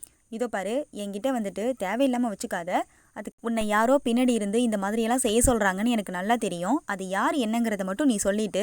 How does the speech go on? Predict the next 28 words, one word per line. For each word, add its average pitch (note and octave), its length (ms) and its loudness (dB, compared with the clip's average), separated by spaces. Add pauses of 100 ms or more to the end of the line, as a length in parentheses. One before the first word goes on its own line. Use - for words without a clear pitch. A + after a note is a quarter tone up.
(120)
உன் G#3 160 -4
வேலையை B3+ 280 4
பார்த்துட்டு A3+ 300 -2
நீ A3 120 0
போய்கிட்டே G#3+ 380 -2
இரு. F#3 180 0 (380)
தேவையில்லாத B3 500 0
விஷயத்துல A3 340 -2
தலையிடாதன்னு," G3+ 540 -2
சொல்றாங்க. F3 340 -4 (460)
"இதோ A3 180 0
பாருங்க A3 300 -2
சார், A3 240 0 (100)
நீங்க G#3+ 200 -6
தேவையில்லாம A3 580 0
என்னை G#3+ 120 0
வந்து F#3+ 180 -4
மிரட்டிட்டு A3 380 2
இருக்காதீங்க. F3+ 380 0 (200)
என்னையெல்லாம் G#3+ 480 0
யாரும் A#3+ 260 6
எதுவுமே A3 200 0
சொல்ல A3 280 0
சொல்லல. F3+ 280 0 (160)
நான் G3+ 220 -2
உண்மையை C4 240 2
தான் D4 160 0
சொல்றேன்," F#3+ 320 0